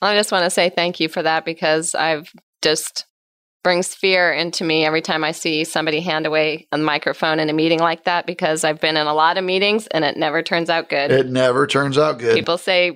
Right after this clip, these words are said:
Speaker 1: very strange things when they have the microphone that you have to recover from. So, all right. So our grandstanders, and then who?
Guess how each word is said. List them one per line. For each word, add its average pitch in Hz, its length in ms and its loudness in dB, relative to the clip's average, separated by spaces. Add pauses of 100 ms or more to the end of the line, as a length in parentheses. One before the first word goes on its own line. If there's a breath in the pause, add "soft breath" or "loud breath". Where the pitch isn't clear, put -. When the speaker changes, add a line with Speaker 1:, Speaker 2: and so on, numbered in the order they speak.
Speaker 1:
very 175 300 2
strange 196 420 -2
things 160 380 0
when 160 100 2
they 160 80 2
have 160 180 -2
the 156 80 -2
microphone 156 640 -2
that 139 220 0
you 151 200 -4
have 165 240 -4
to 151 100 -2
recover 147 380 -2
from. 143 280 -4
So, 139 320 -2 (420)
all 190 140 0
right. 180 300 0
So 175 140 0
our 165 120 2
grandstanders, 214 840 0
and 170 220 0
then 175 140 2
who? 214 320 0